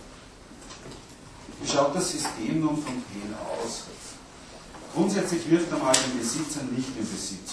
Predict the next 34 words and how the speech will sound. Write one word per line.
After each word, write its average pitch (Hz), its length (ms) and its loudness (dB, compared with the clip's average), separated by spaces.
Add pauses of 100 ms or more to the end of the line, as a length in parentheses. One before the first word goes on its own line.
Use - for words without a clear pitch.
vor. - 80 -12 (540)
Er - 40 -10
sagt 117 320 -4
also, 117 400 0
es 113 160 -6
ist - 80 -4
auch 110 220 0 (140)
durchaus 143 380 0
okay, - 360 -2
dass - 120 -2
es - 220 -10
Reiche - 400 -2
gibt. 147 280 -2
Äh, - 1200 -4
die - 140 -4
Reichen, 113 800 0 (240)
er - 60 -8
schreibt - 340 -4
ihnen 110 240 -2
zumindest 107 600 -4
zu, - 80 -8 (140)
dass - 260 -6
sie 98 40 -10
eine 92 320 -6
Moral 113 380 2
haben. 123 340 4 (1120)
Äh, 113 280 2 (720)
und 117 280 2
er - 80 -2
hält 127 240 -2
auch 117 200 -4
nichts 127 300 0
von 110 220 -4
Gleichheit. 95 540 -6